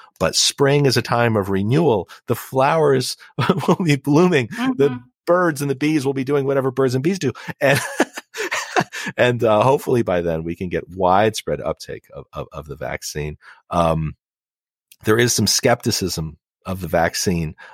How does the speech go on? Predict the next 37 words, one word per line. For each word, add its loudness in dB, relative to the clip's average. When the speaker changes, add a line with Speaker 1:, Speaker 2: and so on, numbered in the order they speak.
Speaker 1:
uh, -4
among 0
people -2
who -2
have -4
been -4
frightened. 0
You -4
know, -2
we've -4
been -2
shut 0
in 0
a 2
lot. 2
We've -6
been -6
probably 0
paying 0
a 2
little 0
bit -2
too 2
much 2
attention 0
to -8
Twitter 0
and -2
Facebook -2
and -4
Instagram 0
and -2
these 0
social 0
media 2
things. -6
And, -6